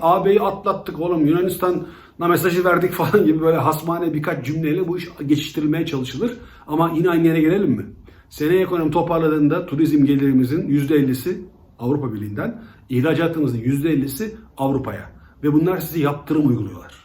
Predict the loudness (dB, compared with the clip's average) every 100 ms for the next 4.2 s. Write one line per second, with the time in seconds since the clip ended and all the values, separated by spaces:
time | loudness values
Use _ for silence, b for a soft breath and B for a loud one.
0 | _ -18 -4 0 0 -2 2 4 6 6
1 | 4 2 0 -2 B B B -6 0 4
2 | 4 4 4 4 4 6 4 2 0 2
3 | 6 6 4 2 2 2 2 4 2 2
4 | -6